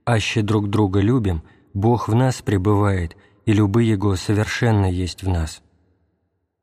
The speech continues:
А сем разумеем, яко в Нем пребываем, и то и в нас, яко от Духа Своего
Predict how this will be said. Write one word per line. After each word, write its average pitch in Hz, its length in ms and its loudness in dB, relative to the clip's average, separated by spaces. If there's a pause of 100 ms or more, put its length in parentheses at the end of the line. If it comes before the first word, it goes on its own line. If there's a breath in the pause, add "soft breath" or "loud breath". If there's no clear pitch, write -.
(440)
А 113 100 0
сем 127 300 2
разумеем, 117 680 2
яко 107 300 -2
в 104 80 0
Нем 117 240 2
пребываем, 95 720 -2 (260 soft breath)
и 113 80 0
то 123 200 0
и 113 100 2
в 98 80 2
нас, 95 340 0 (280 soft breath)
яко 110 340 2
от 104 120 -2
Духа 117 260 0
Своего 98 600 0